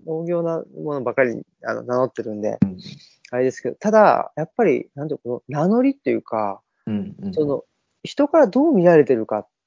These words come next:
Speaker 2: うん。
Speaker 1: によって、あの、オファーっていうか仕事は来る
Speaker 2: そうですね。
Speaker 1: だな、
Speaker 2: うんうん。
Speaker 1: ということに最近気づきまして。
Speaker 2: なるほど、なるほど。
Speaker 1: で、
Speaker 2: いいですね。
Speaker 1: 基本的には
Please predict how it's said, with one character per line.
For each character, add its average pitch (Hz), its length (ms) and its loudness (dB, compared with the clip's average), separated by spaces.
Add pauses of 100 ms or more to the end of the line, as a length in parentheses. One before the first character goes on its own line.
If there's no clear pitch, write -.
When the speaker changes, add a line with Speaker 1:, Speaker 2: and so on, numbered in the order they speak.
(380)
Speaker 2:
う 120 80 2
ん。 101 320 -2 (180)
Speaker 1:
に 156 160 2
よ 160 140 6
っ - 80 -8 (160)
て、 - 360 2 (840)
あ 131 120 -4
の、 113 600 -4 (100)
オ 180 120 6
フ 151 100 2
ァ 131 40 6
ー - 200 0
っ - 40 -20
て - 80 -10
い - 40 -12
う - 20 -16
か - 80 -18
仕 - 120 -2
事 156 220 6
は 143 100 8
来 156 200 2
る 107 120 -2 (140)
Speaker 2:
そ - 160 2
う - 40 2
で - 100 -4
す - 100 -10
ね。 156 240 -4
Speaker 1:
だ 143 140 0
な、 214 140 6
Speaker 2:
う - 40 -2
ん - 20 -8
う - 100 -12
ん。 - 80 -14
Speaker 1:
と 120 100 -6
い 113 40 -2
う 110 40 -4
こ 110 100 -6
と 110 80 -10
に 104 120 -14 (640)
最 123 200 -6
近 117 140 -14
気 - 160 -12
づ 131 120 -4
き 139 120 -4
ま 131 100 -2
し - 100 -16
て。 - 220 -8 (720)
Speaker 2:
な 110 120 -4
る - 60 -6
ほ 110 120 -8
ど、 - 80 -8
な - 120 -8
る 117 60 -10
ほ - 100 -16
ど。 131 60 -16 (1120)
Speaker 1:
で、 131 120 -4
Speaker 2:
い - 20 -4
い - 20 -10
で - 0 -
す 170 60 -6
ね。 180 40 -4
Speaker 1:
基 202 60 0
本 285 120 0
的 302 120 0
に 320 100 2
は - 280 -2